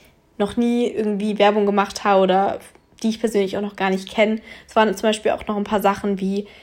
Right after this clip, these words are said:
Kylie Skin, Dagi B, Bilou und sowas.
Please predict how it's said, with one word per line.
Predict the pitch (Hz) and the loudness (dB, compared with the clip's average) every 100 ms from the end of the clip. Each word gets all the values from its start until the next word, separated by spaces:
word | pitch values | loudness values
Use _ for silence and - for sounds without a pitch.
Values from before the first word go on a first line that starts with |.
| - | -16
Kylie | - 220 214 214 | 2 4 4 2
Skin, | - - 196 202 196 | -4 -2 0 2 0
Dagi | 185 196 208 | 0 -2 -4
B, | 196 208 214 214 196 | -2 0 0 0 -2
Bilou | - 214 220 233 247 | -2 -2 0 2 2
und | 220 | 2
sowas. | 220 202 202 - | 2 2 2 0